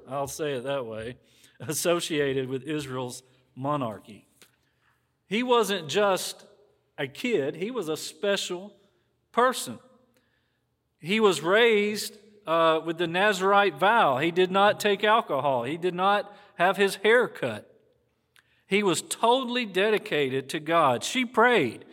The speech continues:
She didn't give up, even when others around her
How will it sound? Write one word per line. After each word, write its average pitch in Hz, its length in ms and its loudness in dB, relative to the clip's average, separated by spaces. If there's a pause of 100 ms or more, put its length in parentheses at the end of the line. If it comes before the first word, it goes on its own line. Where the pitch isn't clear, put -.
(160)
She 247 220 0
didn't 240 240 2
give 226 260 2
up, 202 320 4
even 262 480 0
when 208 180 -2
others 214 460 0
around 202 460 -2
her 143 400 -2